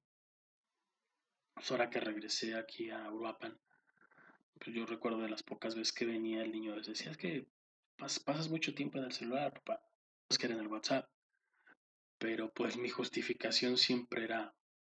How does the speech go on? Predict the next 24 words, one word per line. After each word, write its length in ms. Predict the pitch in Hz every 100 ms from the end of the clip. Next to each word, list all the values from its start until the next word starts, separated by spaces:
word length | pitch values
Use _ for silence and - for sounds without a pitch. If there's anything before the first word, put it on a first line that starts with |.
| _ _ _ _ _ _ - _ -
y 120 | 127
no 120 | 123
porque, 380 | - 135 - 113
era 100 | 131
una 100 | 165
justificación 560 | 165 - - 120 120 127
real, 240 | 139 160
pero 140 | - -
a 20 |
fin 140 | -
de 60 | 120
cuentas 260 | - - -
justificaciones, 640 | - 117 113 113 117 113 _
pues, 220 | - -
son 80 | - _
pedos 220 | 127 123
de 60 | 117
trabajo. 200 | - - _ _ _ - - _ -
Y 160 | 113 123
eran 220 | 123 123
ondas 220 | 123 127
de 60 | 117
trabajo 640 | 110 110 - - 131 131
y, 260 | 117 107